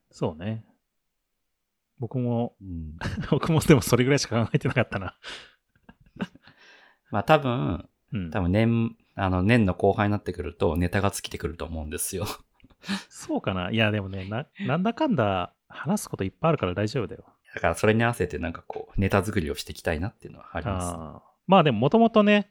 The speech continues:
Speaker 1: なんか、そのインプットをしていくっていうのも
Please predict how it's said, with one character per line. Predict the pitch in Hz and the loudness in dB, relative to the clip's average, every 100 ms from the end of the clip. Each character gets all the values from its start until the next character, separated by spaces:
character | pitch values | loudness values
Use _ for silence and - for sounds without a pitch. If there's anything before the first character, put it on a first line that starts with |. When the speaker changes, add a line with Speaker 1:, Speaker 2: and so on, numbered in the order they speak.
| - | 0
Speaker 1:
な | 147 | 0
ん | 117 | 2
か、 | 92 85 - _ _ - | 0 0 -4 _ _ -10
そ | 131 | -4
の | 107 | 0
イ | 156 | 2
ン | 190 | 0
プ | - 202 | 0 -2
ッ | _ | _
ト | - 185 | 6 6
を | |
し | 170 | 6
て | - | 2
い | 175 | 2
く | - | 2
っ | 170 | -4
て | _ 95 | _ -8
い | |
う | 85 | -6
の | 82 | -10
も | 78 76 | -12 -18